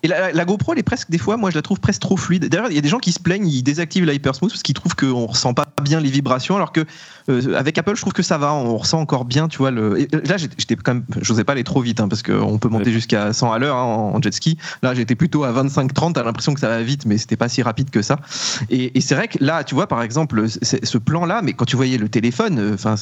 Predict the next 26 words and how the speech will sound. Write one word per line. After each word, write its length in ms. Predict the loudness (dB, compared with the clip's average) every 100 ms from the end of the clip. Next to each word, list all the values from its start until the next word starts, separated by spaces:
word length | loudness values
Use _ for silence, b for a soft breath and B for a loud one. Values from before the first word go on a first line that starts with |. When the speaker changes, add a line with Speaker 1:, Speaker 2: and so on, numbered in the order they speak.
| 0
Speaker 1:
il 160 | 2
est 40 | 2
vraiment 260 | 2 2
collé 240 | 2 2 2
au 100 | 2
jet, 240 | 0 0
et 40 |
le 80 | 0 2
jet, 220 | 0 -2
il 240 | -4 -4 -6 -12 B B B
Speaker 2:
Il 80 | 2
vit 80 | 2
dans 60 |
Speaker 1:
partait 120 | 0 2
Speaker 2:
tous 40 |
les 80 | 2
sens. 200 | 2 0
Speaker 1:
sens. 220 | 0 0
Donc, 200 | 0 0
euh, 60 | 2
Speaker 2:
Mm. 40 |
Speaker 1:
voilà, 280 | 2 2 0
là, 120 | 0 0
là, 100 | 0
mais 100 | 0
tu, 140 | 0